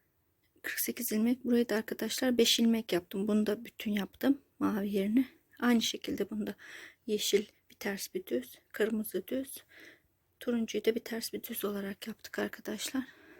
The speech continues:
Böyle. Bunu da yine böyle bütün ördüm arkadaşlar. Böyle bu kol kısmını da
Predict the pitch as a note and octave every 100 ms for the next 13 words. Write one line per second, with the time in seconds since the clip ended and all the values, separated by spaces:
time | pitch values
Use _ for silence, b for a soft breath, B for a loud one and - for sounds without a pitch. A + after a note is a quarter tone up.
0 | B B _ _ G#3 G3 A#3 B B B
1 | - A#3 A3 G3+ G#3 G#3 G#3 G3+ - -
2 | G#3 G3+ G3 F#3+ G3 G#3 - F#3+ G3+ -
3 | B3 B3+ - _ _ _ b b b b
4 | b b _ - G#3 A3+ - - A#3+ A#3
5 | - - A#3 A3+ - B3